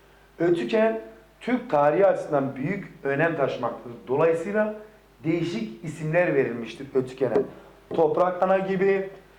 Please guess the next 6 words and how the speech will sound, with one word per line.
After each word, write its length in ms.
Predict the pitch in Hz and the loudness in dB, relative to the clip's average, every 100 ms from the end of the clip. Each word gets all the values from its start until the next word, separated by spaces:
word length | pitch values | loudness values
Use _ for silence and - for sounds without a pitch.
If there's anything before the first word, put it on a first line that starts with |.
| - - _ _ | -20 -20 _ _
Türk 320 | - 220 - | -2 -2 0
memleketlerinin 1040 | 175 160 165 160 156 - 147 147 156 139 127 | 2 2 2 0 -4 0 0 0 -2 -2 -4
yüreği 480 | 170 156 143 139 | -2 0 0 -2
gibi 380 | 156 190 190 190 - | -4 -4 -4 -6 -10
isimler 760 | 185 156 139 135 160 175 - - | -10 -8 -8 0 2 2 -4 0
verilmiştir. 580 | 143 135 101 - - | 0 2 -4 -10 -18